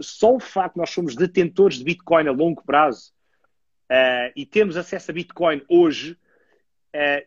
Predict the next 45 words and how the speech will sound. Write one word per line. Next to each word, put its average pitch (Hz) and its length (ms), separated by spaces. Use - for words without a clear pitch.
nós 170 280
devíamos 190 260
sentir 202 300
gratos 160 500
e - 40
devíamos 151 360
aproveitar 156 460
a 151 40
oportunidade 147 520
para, 151 80
de - 80
facto, - 260
acumular 143 360
o 135 40
máximo 147 300
possível 135 500
porque 147 200
no 151 60
futuro 151 260
vai 147 120
ser - 140
muito 156 200
mais 143 180
complicado. 107 520
E 123 160
havemos 127 280
de - 100
chegar 143 240
ao 139 100
ponto 143 240
em 139 60
que 123 60
já 139 100
não 135 100
falamos 131 240
de 110 60
Bitcoin, 151 440
mas 139 140
sim 147 120
falamos 139 360
só 143 120
de - 100
satoshis, 131 560
não 107 100
é? 120 100